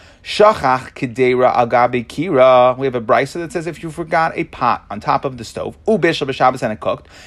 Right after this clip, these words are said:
b'shoiga, b'shoigeg yoichal, b'mezid lo yoichal,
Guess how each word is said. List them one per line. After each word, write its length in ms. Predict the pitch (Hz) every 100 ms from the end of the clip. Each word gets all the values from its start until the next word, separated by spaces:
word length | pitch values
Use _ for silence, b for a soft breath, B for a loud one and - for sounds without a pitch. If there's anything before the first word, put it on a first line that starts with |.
| B
b'shoiga, 840 | 175 - 226 233 202 175 170 160 151
b'shoigeg 560 | 151 - 208 165 131
yoichal, 520 | 104 92 - 120 190 - B
b'mezid 720 | 196 220 254 247 180 196 185 -
lo 180 | 151 170
yoichal, 580 | 127 101 90 107 127